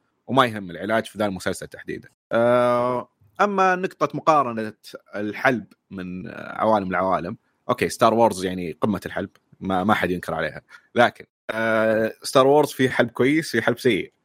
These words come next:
يعني مثلا شوف الأشياء اللي سووها مثل روج وان وما أدري إيش، هذه كلها بالنسبة لي أنا أشوفها كلام فاضي. بس كذا كل سنة يبون يطلعون فيلم، فقاموا يسوون أفلام، آه،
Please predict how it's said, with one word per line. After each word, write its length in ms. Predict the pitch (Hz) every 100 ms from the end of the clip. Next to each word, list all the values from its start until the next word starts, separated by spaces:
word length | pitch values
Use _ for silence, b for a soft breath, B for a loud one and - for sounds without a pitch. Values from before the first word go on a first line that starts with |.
| _
يعني 240 | - 98 110
مثلا 420 | 139 139 123 147
شوف 420 | 151 139 - -
الأشياء 500 | 110 101 95 104 123
اللي 100 | 110
سووها 420 | 101 104 110 104
مثل 200 | 98 95
روج 300 | 101 104 101
وان 400 | 95 104 101 98
وما 260 | 95 92 92
أدري 240 | 92 95
إيش، 200 | 98 101
هذه 120 | 123 120
كلها 240 | - 120
بالنسبة 280 | 107 110 110
لي 160 | 110
أنا 280 | 101 90 76
أشوفها 260 | - 113 -
كلام 200 | 98 90
فاضي. 380 | - 69 71 - _ _
بس 260 | 104 98 -
كذا 200 | - 85
كل 180 | - 101
سنة 180 | 104 104
يبون 220 | 95 92
يطلعون 320 | 87 92 90
فيلم، 260 | - 101 110
فقاموا 280 | 98 92
يسوون 240 | 85 87 80
أفلام، 360 | - 78 78 - _ -
آه، 600 | - - - - - -